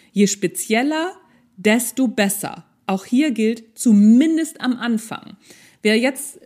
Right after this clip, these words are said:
mit dem Beispiel kommt, „Ja, Sebastian Fitzek schreibt ja mittlerweile auch andere Bücher.“ Ja,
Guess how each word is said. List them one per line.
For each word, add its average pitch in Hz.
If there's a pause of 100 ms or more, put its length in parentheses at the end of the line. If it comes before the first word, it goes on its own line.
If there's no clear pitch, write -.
(120)
mit 233
dem 233
Beispiel 240
kommt, 190
„Ja, 170
Sebastian 170
Fitzek 226
schreibt -
ja 175
mittlerweile 143
auch -
andere 175
Bücher.“ 165 (220)
Ja, 175